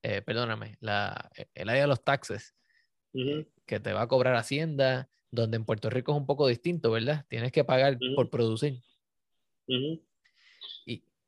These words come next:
Speaker 1: y entonces te crea todo este revolú de costos que, que es súper complejo. Te quería preguntar, eh, mencionaste su sostenibilidad con respecto a agua y energía,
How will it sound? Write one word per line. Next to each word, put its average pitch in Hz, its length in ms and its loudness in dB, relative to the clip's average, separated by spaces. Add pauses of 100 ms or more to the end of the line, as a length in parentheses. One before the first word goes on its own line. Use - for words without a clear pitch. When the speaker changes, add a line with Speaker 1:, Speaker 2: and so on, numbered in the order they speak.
(220)
Speaker 1:
y 123 100 -4
entonces 135 400 2
te 127 140 2
crea 135 320 2
todo 147 220 6
este 143 240 2
revolú 135 540 4
de 117 120 2
costos 120 560 -2
que, 101 380 -8 (200)
que 107 220 -2
es 110 100 -4
súper 127 420 0
complejo. 110 680 -2 (1400)
Te 131 100 0
quería 135 320 4
preguntar, 160 680 4 (180)
eh, 95 280 -6
mencionaste 135 1000 0 (280)
su - 280 -4 (120)
sostenibilidad 120 1120 2 (680)
con 123 160 -2
respecto 117 520 0
a 117 100 6
agua 143 260 6
y 123 60 2
energía, 107 640 -2